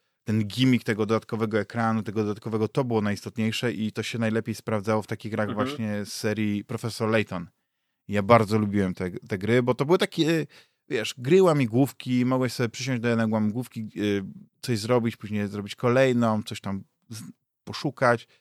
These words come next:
Speaker 1: Ta fabuła była taka drugorzędna, ale była jakaś taka intryga. Ja na pewnym etapie, ja to chyba nawet mówiłem, to pewnie wiesz, że, y, kupiłem sobie, y, film, y, właśnie taki był pełnometrażowy Profesora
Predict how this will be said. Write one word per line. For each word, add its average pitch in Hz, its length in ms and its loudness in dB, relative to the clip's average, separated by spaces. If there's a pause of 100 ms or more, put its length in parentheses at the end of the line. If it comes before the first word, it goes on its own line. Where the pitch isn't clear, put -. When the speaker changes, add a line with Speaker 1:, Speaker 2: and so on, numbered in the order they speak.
(280)
Speaker 1:
Ta 120 80 -6
fabuła 123 420 2
była 113 200 2
taka 110 200 -4
drugorzędna, 117 640 -2
ale 98 160 -2
była 135 360 2
jakaś 120 240 -4
taka - 260 -14
intryga. 113 420 -2 (360)
Ja 123 80 -4
na 139 100 0
pewnym 135 300 0
etapie, 123 340 -2
ja 165 100 0
to - 100 -6
chyba 160 180 -6
nawet 127 220 0
mówiłem, 110 400 -2
to 104 80 -14
pewnie 104 260 -6
wiesz, 101 220 -4
że, 110 380 0 (680)
y, 101 40 -2
kupiłem 123 460 0
sobie, 117 340 0 (400)
y, 110 40 0
film, 104 420 0 (1000)
y, - 20 -6
właśnie 98 300 -8
taki 98 260 -10
był 123 240 -2
pełnometrażowy 107 1000 0 (260)
Profesora 107 460 -6